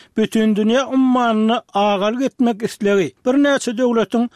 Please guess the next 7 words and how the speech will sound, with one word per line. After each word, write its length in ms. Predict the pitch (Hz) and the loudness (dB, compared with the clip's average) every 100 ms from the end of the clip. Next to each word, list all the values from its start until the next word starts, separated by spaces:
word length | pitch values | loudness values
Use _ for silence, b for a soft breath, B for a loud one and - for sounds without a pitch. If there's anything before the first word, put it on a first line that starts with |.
| b - | b -2
Moskwa 540 | 214 - 214 247 269 | -2 -2 -2 0 2
garşy 400 | 247 202 262 202 - | 0 0 -4 -8 -4
territorial 640 | 226 208 - 202 220 247 | -2 -2 -2 0 0 0
talaplary, 640 | - 220 214 - 208 190 139 - | -2 -2 -2 -2 -2 -2 -4 -8
şeýle-de 520 | - 202 233 269 208 B B 196 | -2 -2 -2 -4 -6 B B -2
deňiz 240 | 214 269 | 0 0
işleriniň 580 | 285 254 262 247 247 | 0 -2 0 0 0